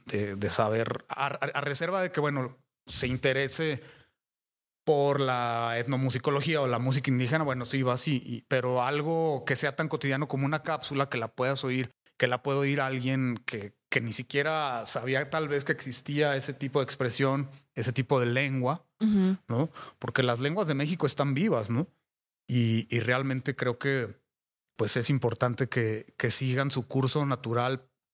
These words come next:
Speaker 1: y me da mucha, m-, m-, mucha alegría de que haya cosas así, hay-, haya iniciativas así, ¿no? Que,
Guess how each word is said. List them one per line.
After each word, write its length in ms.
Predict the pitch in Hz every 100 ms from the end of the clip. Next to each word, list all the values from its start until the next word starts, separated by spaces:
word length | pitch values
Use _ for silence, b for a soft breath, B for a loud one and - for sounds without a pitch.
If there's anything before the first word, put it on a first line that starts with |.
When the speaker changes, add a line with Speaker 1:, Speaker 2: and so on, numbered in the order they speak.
| -
Speaker 1:
y 100 | 123
me 100 | 127
da 100 | 135
mucha, 460 | 139 131 151 135 117
m-, 180 | 120 127
m-, 220 | 131 135 139
mucha 200 | 139 151
alegría 400 | 135 120 123 131
de 120 | 131
que 220 | - 120
haya 420 | 113 120 131 120 104 _
cosas 360 | - 120 135 120
así, 220 | 117 156
hay-, 140 | 143 139
haya 200 | 131 131
iniciativas 580 | 131 120 117 131 123
así, 300 | 113 101 143 139
¿no? 160 | 127
Que, 240 | - 113